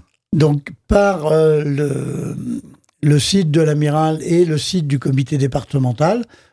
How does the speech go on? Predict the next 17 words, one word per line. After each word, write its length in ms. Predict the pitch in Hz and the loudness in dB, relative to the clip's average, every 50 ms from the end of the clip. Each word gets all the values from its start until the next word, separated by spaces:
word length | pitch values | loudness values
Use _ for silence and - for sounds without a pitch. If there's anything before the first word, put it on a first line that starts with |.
| _ _ - | _ _ -2
on 40 | 147 | 0
va 120 | 151 151 | 0 0
faire 200 | 127 - 175 165 | 2 0 2 2
appel 360 | 160 156 127 147 175 190 196 | 2 2 2 2 2 2 2
aux 80 | 180 160 | 0 -2
différents 380 | 143 147 143 - 165 143 156 135 | -2 -2 -2 -2 -2 -2 -2 -2
plongeurs 460 | 127 139 131 120 143 170 190 202 196 | -4 -4 -2 0 0 0 0 0 -4
pour 280 | 185 - 175 175 175 | -4 -2 -2 0 0
leur, 140 | 170 147 131 107 120 139 143 139 135 143 131 120 | 0 -2 -4 -4 -4 -4 -4 -4 -6 -10 -10 -12
leur 120 | 123 120 | -12 -14
proposer 580 | - - 170 160 131 - 156 139 139 175 196 202 | -4 -2 0 0 2 2 2 2 4 4 2 2
de 120 | 156 170 | 2 0
venir, 380 | 170 151 143 151 175 180 185 185 - | 0 0 0 0 0 0 -2 -2 -2
euh, 180 | 147 147 147 151 - - | -2 -2 -2 -2 -6 -6
plonger 300 | - 175 156 143 135 170 | -4 -4 -2 0 0 0
avec 260 | 165 139 139 123 113 | 0 0 -2 -4 -2
nous. 220 | 156 170 202 233 | -2 0 0 -2